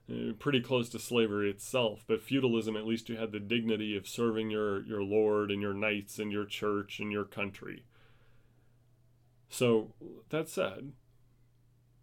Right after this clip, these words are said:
I thank God that it's not around, but let's not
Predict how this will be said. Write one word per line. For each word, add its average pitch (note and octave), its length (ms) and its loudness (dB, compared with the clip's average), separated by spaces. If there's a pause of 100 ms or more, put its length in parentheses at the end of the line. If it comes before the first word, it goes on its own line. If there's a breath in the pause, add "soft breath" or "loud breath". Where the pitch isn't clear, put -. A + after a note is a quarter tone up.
(300)
I G#2 60 -2
thank A#2 260 2
God B2 240 2
that A#2 120 2
it's A2 140 -4
not A#2 220 2
around, G#2 540 -2 (2250)
but A#2 160 0
let's C#3+ 240 2
not C#3 420 -2